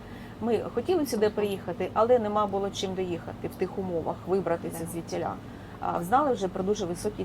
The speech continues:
Speaker 1: ціни на житло тут. І ми хотіли би, але не могли якийсь певний час і зупинилися у Вінниці. Це зараз ми вже четверте ж, е, місто проживання винаймаємо.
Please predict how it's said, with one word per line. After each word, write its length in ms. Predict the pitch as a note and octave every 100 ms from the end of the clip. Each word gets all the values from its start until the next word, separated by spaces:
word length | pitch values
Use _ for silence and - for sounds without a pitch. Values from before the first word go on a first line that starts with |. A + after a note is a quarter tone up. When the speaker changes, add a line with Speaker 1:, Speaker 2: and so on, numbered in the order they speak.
| -
Speaker 1:
ціни 220 | G#3+ F#3
на 120 | F3
житло 380 | E3 E3+ E3+ D#3 -
тут. 120 | - - - - -
І 60 | -
ми 140 | G3+
хотіли 400 | G#3 G#3+ - D#4
би, 140 | C4+ C4
але 340 | F#3 F#3+ A3+ A3 - - - - - - G3 F#3 F#3+
не 80 | G#3+
могли 280 | G#3 F#3+ F3+
якийсь 360 | E3 - F3+
певний 340 | - F3+ F3 E3+
час 300 | - C#4+ D4+ -
і 220 | F#3 G3 F3+
зупинилися 640 | F3+ F#3 G3+ A3 F#3 F3
у 20 | E3+
Вінниці. 380 | F3 D#3 - - -
Це 80 | G#3 F3 F3+
зараз 340 | G#3 A3 F#3 F#3
ми 80 |
вже 140 | F3 F3
четверте 500 | - G3 F#3+ F3+ F3
ж, 140 | - -
е, 260 | - - - - - - - -
місто 340 | G3+ G3 - - - - - - -
проживання 600 | G3 G3+ A3+ E4 E4 D#4 C#4+ -
винаймаємо. 760 | A#3+ B3 B3 A#3+ A#3+ A#3 A3